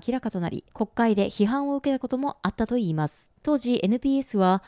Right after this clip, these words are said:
投資した対象は取引所であり、暗号資産に行ったものではないと主張したとされています。米国で申請中の現物ビットコインイーティーエフが承認されるという憶測もあり、この八ヶ月間で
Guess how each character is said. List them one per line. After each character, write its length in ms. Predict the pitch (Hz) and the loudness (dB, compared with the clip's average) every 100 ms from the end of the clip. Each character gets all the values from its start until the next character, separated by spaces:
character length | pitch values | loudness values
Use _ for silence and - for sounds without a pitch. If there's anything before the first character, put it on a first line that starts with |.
| - | -12
投 160 | - 262 | -2 0
資 140 | 285 | 0
し 80 | 269 | -2
た 80 | 269 | -2
対 220 | 254 254 | 0 -2
象 240 | - 233 | 0 2
は 160 | 202 202 | 2 2
取 240 | 185 202 269 | 0 0 0
引 80 | 285 | -4
所 140 | 285 233 | -2 0
で 100 | 214 | 2
あ 80 | |
り、 240 | 175 170 175 - | 2 2 0 -2
暗 200 | 240 285 | 0 0
号 140 | 294 | -2
資 140 | 285 | -2
産 160 | 285 277 | -4 -2
に 80 | 247 | 0
行 200 | 196 220 | 0 -2
っ 80 | 262 | -4
た 100 | - | -4
も 100 | 254 | -4
の 100 | 262 | -2
で 100 | 262 | 0
は 120 | 220 | 0
な 120 | 180 254 | 2 0
い 100 | 240 | 0
と 200 | 180 - | -2 -2
主 120 | - | -8
張 180 | - 196 | -4 -4
し 80 | - | -4
た 80 | |
と 120 | 208 247 | -6 -4
さ 120 | 247 | -4
れ 80 | 196 | -2
て 80 | |
い 100 | 160 | -4
ま 160 | 147 147 | -2 -4
す。 220 | - - - _ _ - | -6 -16 -20 _ _ 2
米 160 | 294 | 4
国 240 | 285 277 254 | 4 2 2
で 160 | 247 | 2
申 240 | - 247 254 | 0 -2 4
請 180 | 254 | 4
中 200 | 240 233 | 4 4
の 160 | 220 214 | 4 4
現 200 | 190 240 | 4 2
物 200 | 277 262 | 0 -4
ビ 80 | 277 | -2
ッ 20 | |
ト 100 | 277 | 0
コ 120 | 277 | 0
イ 60 | 277 | -2
ン 100 | 269 | -2
イ 200 | - 254 | -4 -4
ー 0 | |
テ 120 | - | -2
ィ 80 | 262 | -2
ー 20 | |
エ 40 | |
フ 120 | 262 214 | 0 0
が 120 | 202 | 0
承 160 | - | 0
認 200 | 254 277 | -2 -4
さ 140 | 262 262 | -2 0
れ 100 | 262 | 0
る 60 | |
と 100 | 247 | 0
い 100 | 240 220 | 2 4
う 100 | 180 | 2
憶 160 | - | -2
測 180 | 269 269 | -6 -4
も 140 | 254 | -2
あ 60 | 233 | 0
り、 260 | 175 180 - | 2 0 -2
こ 140 | - | -2
の 80 | 247 | -2
八 260 | 269 247 - | 0 -4 -4
ヶ 120 | 269 | -4
月 240 | 285 - | -2 -4
間 200 | - 220 | -2 0
で 220 | 170 156 | 2 0